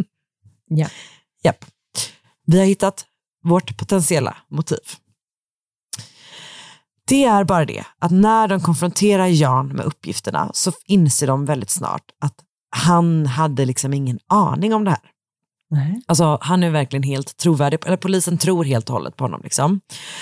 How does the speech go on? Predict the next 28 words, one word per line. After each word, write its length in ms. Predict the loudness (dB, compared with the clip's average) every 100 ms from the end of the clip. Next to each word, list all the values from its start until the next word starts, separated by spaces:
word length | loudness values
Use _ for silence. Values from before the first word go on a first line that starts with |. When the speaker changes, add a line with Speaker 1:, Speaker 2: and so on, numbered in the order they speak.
| -16 -2
Speaker 2:
Eh, 220 | 2 4 4
så 140 | 0
att 120 | -4 -2
de 360 | 2 2 2
inser 280 | 2 0 0
att 80 | -2
han 280 | 0 0 0
visste 200 | 0 -2
inte 120 | 0
om 240 | 0 2
det 60 | 2
här, 300 | 2 2 -2
och 200 | -6 -2
med 140 | -2
det 220 | 0 -2 -2
så 80 | -2
anser 240 | -2 -4
man 100 | -6
då 80 | -6
att 200 | -10 -6
misstankarna 680 | -4 -2 -2 -4 -4 -8 -8
mot 320 | -4 -4 -6
honom 320 | -4 -4 -4 -10
faller. 520 | -2 -2 -2 -8 -18 _ _ _ _ _ _ _ _ -12 -12 -18 -20 -20 _ _ _ _ _ -4
Så 180 | 0
man 200 | 4 4
letar 560 | 4 4 0 -2 -10 -10 -6
vidare. 560 | 2 4 4 0 -6 -6